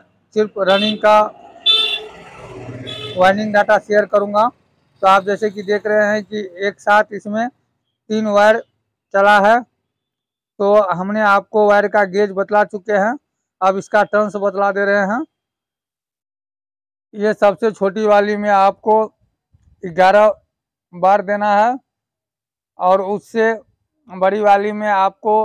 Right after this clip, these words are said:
इक्कीस बार देना है और उससे बड़ी वाली में आपको उनतीस बार देना है,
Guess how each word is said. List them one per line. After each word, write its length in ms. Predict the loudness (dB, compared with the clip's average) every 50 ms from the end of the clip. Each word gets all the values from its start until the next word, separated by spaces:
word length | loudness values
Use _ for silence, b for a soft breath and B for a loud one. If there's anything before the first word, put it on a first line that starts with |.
| -2 -8 _ _ _ _ _ _ _ _ _ _
इक्कीस 320 | -16 -16 -12 -10 -10 -8 -2
बार 220 | 0 0 0 0 0
देना 300 | -4 -4 -2 -2 0 0
है 180 | 0 0 0 -2
और 240 | -2 -2 -2 -2 -2
उससे 300 | -4 -6 -8 _ -8 -6 -4
बड़ी 200 | -4 -4 -4 -2
वाली 300 | -2 -2 -2 -4 -6 -8
में 140 | -8 -6 -4
आपको 460 | -2 -2 -2 -4 -6 _ -6 -6 -6 -6 -10 _ _ _ _ _ _ _ _ _ _ _ _ _ _ _ _ _
उनतीस 380 | -12 -12 -12 -10 -10 -10 -6 -2
बार 220 | 0 2 2 2 0
देना 300 | -4 -4 -2 -2 0 2
है, 220 | 2 2 0 -2